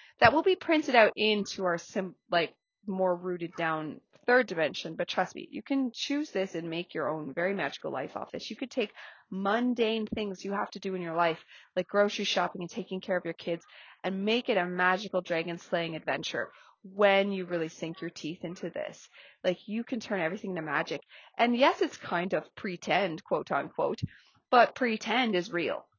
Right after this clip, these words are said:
because the all is mind, and that is what's going to print your reality. So if you want, which I do, a magical existence, this is what we have to do. And then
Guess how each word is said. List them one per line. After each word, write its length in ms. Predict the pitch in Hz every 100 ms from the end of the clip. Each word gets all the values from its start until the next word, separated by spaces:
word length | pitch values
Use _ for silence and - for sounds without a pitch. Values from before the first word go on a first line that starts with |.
| _
because 240 | 190 190 190
the 120 | 190
all 280 | - 202 269
is 160 | 214
mind, 400 | 180 165 160 160
and 180 | - 165 -
that 200 | 151 156
is 120 | -
what's 120 | 170
going 180 | - 170
to 40 |
print 240 | - 180 104
your 120 | 151
reality. 480 | 143 143 151 147 -
So 180 | - 190
if 60 | -
you 120 | 294
want, 400 | 269 254 185 185 -
which 180 | 165 -
I 160 | 135 170
do, 280 | 170 - - - - -
a 80 | 175
magical 760 | 170 170 175 226 247 247 - 190
existence, 760 | 180 170 175 185 - 302 302 -
this 220 | 208 226
is 120 | 294
what 120 | 247 175
we 100 | 190
have 240 | 185 185
to 100 | 196
do. 200 | 175 160
And 220 | - 185
then 180 | 196